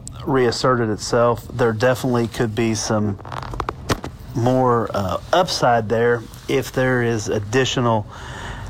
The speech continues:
tax benefits, uh, seen. Uh, conversely, um, you know, Exxon and Chevron, to name a few, we're not <laughs> recommending buying them, but they've,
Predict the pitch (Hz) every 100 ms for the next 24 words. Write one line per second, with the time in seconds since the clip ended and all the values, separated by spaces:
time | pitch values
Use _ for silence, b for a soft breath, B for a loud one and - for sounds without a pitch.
0 | B - 139 127 - 107 123 120 - 117
1 | 110 - - - - 101 92 92 - -
2 | - 156 127 85 - B B B B B
3 | - - 151 120 147 175 - 135 127 120
4 | - 117 110 104 95 B B B - -
5 | - - 131 127 139 147 123 104 151 143
6 | 127 120 120 120 117 110 113 110 95 -
7 | - 143 131 117 120 123 - 98 - -
8 | 123 120 117 117 117 - 135 104 98 131
9 | 147 120 113 113 113 107 120 120 104